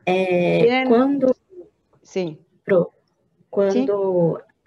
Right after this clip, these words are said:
Speaker 1: a senhora descreve no, no diagnóstico neoplasia benigna epitelial glandular, eu não coloco adenoma?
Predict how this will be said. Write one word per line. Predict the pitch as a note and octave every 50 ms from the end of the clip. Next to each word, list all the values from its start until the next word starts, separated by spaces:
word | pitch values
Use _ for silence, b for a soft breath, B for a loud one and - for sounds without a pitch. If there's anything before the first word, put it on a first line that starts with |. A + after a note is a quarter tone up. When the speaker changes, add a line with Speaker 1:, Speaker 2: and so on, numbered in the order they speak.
| _ _ -
Speaker 1:
a | F#3
senhora | F3 - - - F3 F3 E3 E3 E3 E3 E3+ E3+ E3 E3 E3 D#3 D#3 D3+ D3+ D#3 - _ _ _ _ - B B B B B B B B _ _ _ - -
descreve | E3+ F#3 F#3+ F#3+ - - - F#3+ E3 D3+ D3 C#3+ C#3 -
no, | E3 E3+ E3 E3 E3 E3 D#3+ E3 D#3+ D#3+ D#3 D3+ - -
no | E3 E3 E3 E3 E3 D#3+ D#3+ D#3+ D#3+ D#3
diagnóstico | C#3 C#3 F3 F3 F3 F3+ F3 E3+ D#3 C#3 C#3+ C#3+ - - C#3 B2+ - -
neoplasia | E3 D#3+ D#3+ D#3+ - F3 F3+ F#3+ F#3+ G3+ G3
benigna | F#3 G3 F3+ F3+ F3 E3 E3+ F3+ G#3 G#3 F#3+ F#3+ F3+ F3+ -
epitelial | - F3 E3+ _ _ F#3 E3+ E3 E3 E3 E3 E3
glandular, | D#3+ F3 F3 E3+ E3+ E3+ F3 D#3+ C#3+ D3+ - -
eu | E3+ E3+
não | E3+ F#3 G3
coloco | F#3+ - G3+ F3 E3 D#3+ E3 F#3 G3 A3 - _ _ - E3 D#3+ D#3 D#3 D3 - -
adenoma? | - D#3+ D#3 - D#3 D3+ D#3+ G3 A#3+ C#4 C#4 G#3+ E3+ D#3+ D#3+